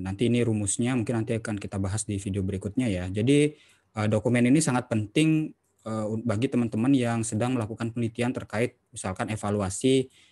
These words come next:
kinerja indeks gitu. Misalkan cocok nggak sih satu sekuritas ini masuk ke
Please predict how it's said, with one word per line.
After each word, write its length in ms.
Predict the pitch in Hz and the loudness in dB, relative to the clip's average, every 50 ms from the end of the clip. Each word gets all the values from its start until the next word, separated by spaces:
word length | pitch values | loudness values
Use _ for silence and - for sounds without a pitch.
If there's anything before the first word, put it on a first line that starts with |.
| _ _ - | _ _ -6
kinerja 400 | - 107 104 101 110 113 120 104 | -4 -2 0 0 0 0 0 2
indeks 480 | 113 101 95 95 90 - - - - 92 | 2 2 2 2 0 -2 -4 -6 -6 -8
gitu. 320 | 82 - 85 82 85 - | -10 -10 -12 -12 -14 -14
Misalkan 320 | - - - 92 92 - 117 | -14 -12 -10 -8 -4 -4 -2
cocok 260 | 113 117 113 190 156 160 | 0 0 2 4 4 4
nggak 160 | 139 110 110 - - | 4 4 2 -2 -4
sih 240 | - - 131 127 131 | -2 0 0 0 0
satu 240 | - 110 101 - | -2 -4 -4 -4
sekuritas 560 | 117 - - 104 - 113 107 104 - 110 107 - | -4 -2 -2 -2 0 0 0 0 0 0 0 2
ini 160 | 104 117 123 | 2 2 4
masuk 320 | 110 98 95 - 101 | 2 2 0 -2 -4
ke 20 | - | -2